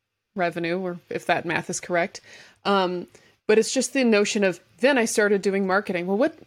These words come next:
like, what did he do? Did he just start running some, like, social media ads? 'Cause that one could argue is advertising, not marketing. Um,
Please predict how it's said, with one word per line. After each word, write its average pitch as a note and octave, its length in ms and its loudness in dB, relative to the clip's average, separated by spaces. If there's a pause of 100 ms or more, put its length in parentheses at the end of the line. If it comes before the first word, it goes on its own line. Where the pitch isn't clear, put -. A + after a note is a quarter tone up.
(140)
like, B3+ 220 -2 (460)
what F#3+ 160 0
did G3 140 0
he G3+ 120 -2
do? F#3+ 340 2
Did D#3+ 180 -10
he F#3+ 100 -4
just - 160 -6
start G3+ 260 -2
running F3 300 -2
some, F#3+ 240 -4
like, D#3+ 220 -4
social F#3 340 -4
media G3 320 0
ads? B3 480 -2
'Cause - 480 -6 (540)
that G#3 360 4
one F#3+ 520 0 (120)
could G3 340 2
argue F#3 460 0
is E3+ 140 -2
advertising, D3 760 -4
not - 160 -8
marketing. E3+ 600 -6 (1000)
Um, F3 600 -2